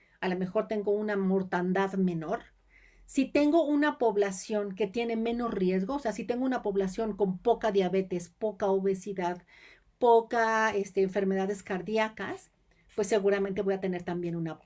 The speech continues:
baja mortalidad. Si tengo un sistema de salud súper eficiente,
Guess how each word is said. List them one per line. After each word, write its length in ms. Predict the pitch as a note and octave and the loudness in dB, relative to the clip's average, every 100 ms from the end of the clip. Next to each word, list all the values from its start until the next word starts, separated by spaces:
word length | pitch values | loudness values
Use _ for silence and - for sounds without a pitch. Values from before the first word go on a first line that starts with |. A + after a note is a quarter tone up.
| - | -14
baja 420 | F#3 F3 F3 F3 | -4 -2 -2 -4
mortalidad. 760 | E3+ E3+ E3+ F3 G#3 B3+ C#4 C#4+ _ - _ | -6 -6 -6 -4 -2 -2 -2 -4 _ -20 _
Si 160 | - C4+ | -6 2
tengo 300 | D#4 D#4 E4+ | 4 6 6
un 140 | F4 | 6
sistema 480 | E4 D#4+ - C#4+ C#4 | 6 4 2 0 0
de 140 | B3+ | 0
salud 400 | G#3 A3 G3+ A3+ - | -2 -2 -2 -4 -8
súper 580 | - - - F4 D#4+ C#4+ | -12 0 4 6 6 0
eficiente, 880 | A#3 G3 F3+ - G#3+ A#3 A3 - | -2 -6 -6 -4 -4 -4 -4 -8